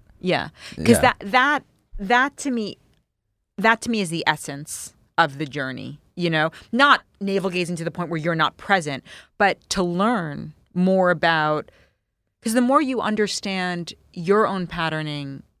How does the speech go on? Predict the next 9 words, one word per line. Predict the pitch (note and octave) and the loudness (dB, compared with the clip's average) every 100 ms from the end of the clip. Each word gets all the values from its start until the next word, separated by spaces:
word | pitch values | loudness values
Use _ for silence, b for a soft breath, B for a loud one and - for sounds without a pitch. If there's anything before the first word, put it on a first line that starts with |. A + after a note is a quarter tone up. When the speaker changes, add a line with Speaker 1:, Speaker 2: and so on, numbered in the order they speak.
| - | -12
Speaker 1:
the | E3 | -4
more | F3 F3 F#3+ G#3 A3 - | -2 0 0 0 0 0
empathy | F3 E3+ E3+ E3+ | -2 -4 -6 -6
and | D3+ | -6
forgiveness | D#3 D#3+ D3 D3 - | -6 -8 -6 -8 -8
you | D3 | -8
have | D3 C3+ | -6 -8
for | - - | -10 -6
others. | B2 G#2+ E2 - | -6 -6 -12 -14